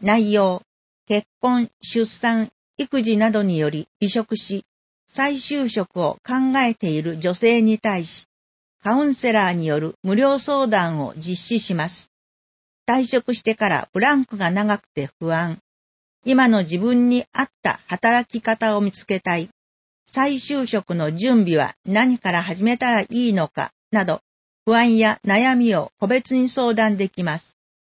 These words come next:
仕事の紹介はできません。対象、県内在住で再就職を考えている女性。定員、それぞれの日、三人、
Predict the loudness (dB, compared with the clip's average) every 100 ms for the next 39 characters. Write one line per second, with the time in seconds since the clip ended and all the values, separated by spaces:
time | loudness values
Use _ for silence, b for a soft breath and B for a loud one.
0 | _ _ _ _ _ _ _ -6 -2 0
1 | 0 2 2 0 0 -2 0 0 2 0
2 | -2 _ -2 -2 0 -2 -2 -4 -6 -8
3 | _ _ _ _ _ _ _ _ -2 0
4 | 2 2 2 2 -2 -12 _ _ _ -2
5 | 0 2 2 2 0 2 2 2 0 0
6 | 0 -2 -4 -8 _ -4 -2 -2 -4 -6
7 | -4 -4 -4 0 0 0 0 2 2 2
8 | 0 -2 -4 -4 -4 -4 -6 -4 -2 -2
9 | -6 _ _ _ _ _ _ 2 4 6
10 | 6 4 0 -6 _ _ _ _ _ 0
11 | 2 2 4 4 4 0 -2 -10 -12 _
12 | -4 0 2 2 0 -2 -6